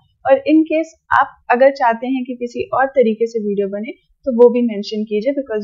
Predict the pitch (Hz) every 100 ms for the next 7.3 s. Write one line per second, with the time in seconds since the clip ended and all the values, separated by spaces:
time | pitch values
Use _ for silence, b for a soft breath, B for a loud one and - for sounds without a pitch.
0 | 190 202 262 269 247 220 240 240 - 226
1 | - _ - 185 185 170 170 165 170 -
2 | _ _ _ _ _ _ 226 247 311 311
3 | 269 311 - 247 208 202 226 294 _ _
4 | _ _ _ - 196 240 262 302 - _
5 | _ 208 214 208 202 247 269 220 185 185
6 | 190 190 196 190 170 180 233 330 311 226
7 | 185 220 269